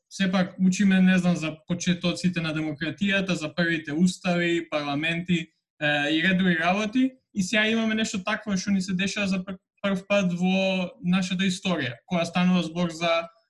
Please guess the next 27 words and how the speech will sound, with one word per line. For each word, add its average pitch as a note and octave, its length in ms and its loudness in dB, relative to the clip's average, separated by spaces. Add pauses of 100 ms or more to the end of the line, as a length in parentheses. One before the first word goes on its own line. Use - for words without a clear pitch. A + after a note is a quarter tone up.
високото F3+ 480 -2
образование. E3+ 600 -2 (500)
Као F#3 140 2
што, F3 420 -2
е, E3 480 0
Кристијан G3+ 400 2
спомна, G3 640 0 (400)
имаме G3 880 2 (240)
за F3+ 160 -2 (160)
прв G3+ 220 -2
пат F#3 180 0
некоја F#3 320 0
опција F#3+ 560 -2
да, G3 120 -2
да F3 160 -4
ги E3+ 120 -4
гласаме F#3 520 0
нашите G3 600 -2
представници G3+ 760 -2 (460)
и G3+ 300 -2 (160)
тие A3+ 400 0
да F#3+ 120 0
бидат G3+ 320 0
некои G3+ 580 -2
наши F#3 360 -2
представнички G3 680 -2
тела, G3 380 -2